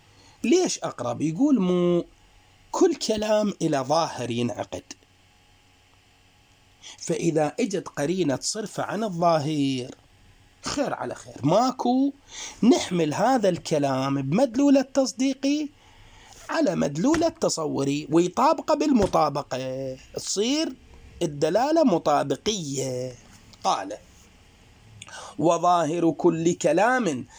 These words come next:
أن مدلوله التصديقي أك-،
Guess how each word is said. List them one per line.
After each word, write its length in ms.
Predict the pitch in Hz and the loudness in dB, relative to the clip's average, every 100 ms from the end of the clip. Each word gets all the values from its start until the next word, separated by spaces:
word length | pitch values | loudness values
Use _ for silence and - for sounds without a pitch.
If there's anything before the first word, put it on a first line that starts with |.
| - - 175 | -20 -8 -4
أن 400 | 180 160 165 170 | -2 0 0 2
مدلوله 680 | 165 147 170 170 170 160 165 | 2 2 4 6 6 2 0
التصديقي 1200 | - 165 147 120 185 254 254 240 233 226 214 - - - - - | 0 0 0 -2 0 0 2 0 0 -2 -4 -8 -16 -20 -16 -4
أك-، 240 | 330 - | -4 -4